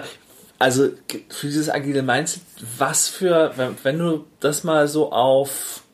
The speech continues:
ich sag mal, fünf Kompetenzen runterbrechen würdest, was braucht der Mitarbeiter von morgen für das Arbeiten in diesem neuen Jahrzehnt zwanzig zwanzig?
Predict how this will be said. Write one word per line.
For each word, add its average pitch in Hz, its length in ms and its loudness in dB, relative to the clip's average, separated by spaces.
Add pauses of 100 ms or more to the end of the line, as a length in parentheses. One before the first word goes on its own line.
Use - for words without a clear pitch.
(140)
ich - 120 -8
sag 156 160 0
mal, 160 100 0
fünf - 380 -2
Kompetenzen 156 640 -2
runterbrechen 101 720 -4
würdest, - 580 -4 (500)
was 156 360 0
braucht 117 560 0
der 113 80 -2
Mitarbeiter 135 720 -2
von 110 260 -6
morgen 180 640 2 (600)
für 165 640 2
das 120 260 -2
Arbeiten 131 920 0 (100)
in 131 460 -2 (440)
diesem 123 300 -4
neuen 110 260 2
Jahrzehnt 110 480 0
zwanzig 98 420 -4
zwanzig? - 540 -8